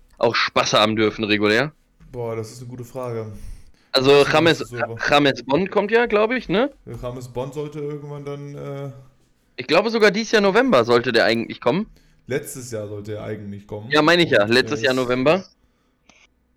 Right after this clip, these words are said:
Speaker 2: nicht gekommen, aber
Speaker 1: Und dann
Speaker 2: ich, ich, ich weiß es nicht so genau, was,
Speaker 1: Das
Speaker 2: was
Speaker 1: ist
Speaker 2: so
Speaker 1: das ist auch so eine, auch so eine richtig merkwürdige Geschichte, weißt du? Also wenn ich James Bond wäre, ich könnte schon nach drei Gin Tonics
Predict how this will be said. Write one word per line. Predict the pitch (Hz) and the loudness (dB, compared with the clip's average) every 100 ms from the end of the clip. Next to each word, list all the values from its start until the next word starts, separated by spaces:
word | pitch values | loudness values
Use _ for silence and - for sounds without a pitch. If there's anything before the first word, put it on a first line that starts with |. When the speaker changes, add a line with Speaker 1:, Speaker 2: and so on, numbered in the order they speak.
| _ | _
Speaker 2:
nicht | 127 131 - | -16 -16 -16
gekommen, | 104 104 110 117 139 | -18 -12 -10 -12 -16
aber | - 107 104 107 107 _ - | -14 -12 -10 -12 -14 _ -10
Speaker 1:
Und | 135 127 | -8 -4
dann | 123 123 123 127 _ _ _ _ _ _ _ _ _ - | -2 -2 -6 -10 _ _ _ _ _ _ _ _ _ -14
Speaker 2:
ich, | 120 | -12
ich, | 135 117 120 | -12 -12 -14
ich | 131 113 | -14 -12
weiß | 156 151 | -12 -12
es | 117 | -16
nicht | 120 | -18
so | 117 | -16
genau, | 117 117 113 113 | -14 -12 -10 -10
was, | 113 | -2
Speaker 1:
Das | 139 175 | 0 2
Speaker 2:
was | 202 | 0
Speaker 1:
ist | - | -4
Speaker 2:
so | 117 113 110 104 _ _ _ _ _ _ _ - | -14 -12 -12 -16 _ _ _ _ _ _ _ -2
Speaker 1:
das | 139 240 | 0 0
ist | 185 | 2
auch | 180 180 | 2 6
so | 180 | 6
eine, | 180 175 165 - | 8 8 6 4
auch | 156 | 0
so | 160 | 2
eine | 156 | 2
richtig | 156 160 156 | 0 -2 -2
merkwürdige | 147 147 143 143 131 123 | 2 2 2 0 0 -2
Geschichte, | 120 123 - 117 | -4 -4 -2 0
weißt | 131 | 0
du? | - | 0
Also | 123 127 | -2 0
wenn | 127 | -2
ich | 135 202 - | -4 -6 -2
James | 151 156 135 | 0 0 0
Bond | 160 143 | 0 4
wäre, | 127 123 - _ _ | 2 2 -8 _ _
ich | - - | -6 0
könnte | 170 165 | 0 2
schon | - | 2
nach | 131 123 | 2 0
drei | 131 160 151 117 _ _ _ | 0 4 4 2 _ _ _
Gin | 131 131 | 0 2
Tonics | 127 117 101 - | 2 2 2 -4